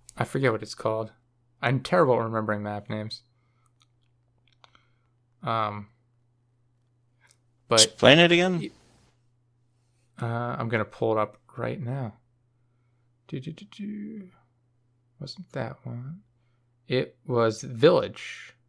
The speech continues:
Speaker 1: I believe.
Speaker 2: Village.
Speaker 1: Was it Village?
Speaker 2: That doesn't sound like Village.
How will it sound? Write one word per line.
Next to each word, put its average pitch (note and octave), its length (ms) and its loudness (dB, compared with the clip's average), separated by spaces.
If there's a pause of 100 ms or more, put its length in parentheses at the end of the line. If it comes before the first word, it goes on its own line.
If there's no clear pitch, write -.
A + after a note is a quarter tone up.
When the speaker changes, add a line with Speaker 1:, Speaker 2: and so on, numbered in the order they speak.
(640)
Speaker 1:
I A#2 60 -6
believe. A2 400 -6 (560)
Speaker 2:
Village. - 1160 -2 (800)
Speaker 1:
Was C3 160 -6
it G#3 100 -8
Village? D4+ 460 -8 (880)
Speaker 2:
That F2+ 200 2
doesn't F2 300 0
sound E2+ 320 6
like D2+ 140 -4
Village. A#1+ 560 -8